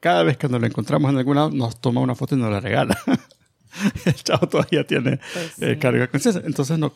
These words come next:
Speaker 1: nos tomó esa foto. Pero la, lo divertido de, de, de esa ocasión es que estábamos en el, era el Marine Ball. Entonces est-, habían llegado todos los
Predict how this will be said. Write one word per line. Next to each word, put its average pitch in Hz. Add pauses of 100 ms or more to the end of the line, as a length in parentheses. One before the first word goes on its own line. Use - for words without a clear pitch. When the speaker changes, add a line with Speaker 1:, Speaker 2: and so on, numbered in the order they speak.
Speaker 1:
nos 139
tomó 104
esa 120
foto. - (600)
Pero 202 (180)
la, 147
lo 147
divertido 143
de, 143
de, 120
de 117
esa 190
ocasión 170 (440)
es 151
que 175 (200)
estábamos 147
en 127
el, 127
era 107
el 117
Marine 151
Ball. 107
Entonces 117
est-, 135
habían 117
llegado 127
todos 123
los 139